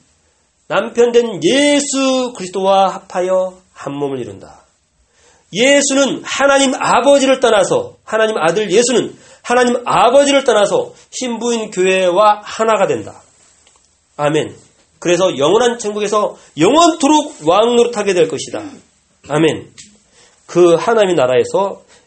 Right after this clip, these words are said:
영원토록 왕 노릇하는 축복을 누리게 돼 있습니다. 이것을 소망으로 바라보는 사람이 기름을 준비한 자입니다.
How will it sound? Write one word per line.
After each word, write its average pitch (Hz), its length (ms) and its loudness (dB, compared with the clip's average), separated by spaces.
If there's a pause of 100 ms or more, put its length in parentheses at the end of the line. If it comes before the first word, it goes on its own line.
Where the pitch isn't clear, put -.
(140)
영원토록 175 1000 -2
왕 175 460 0
노릇하는 170 560 -10
축복을 160 420 -12
누리게 208 280 -2
돼 208 80 2
있습니다. 107 460 -4 (440)
이것을 170 340 -2 (180)
소망으로 196 560 0
바라보는 190 640 2
사람이 196 600 -2 (260)
기름을 135 420 -8
준비한 101 440 -12
자입니다. 90 280 -20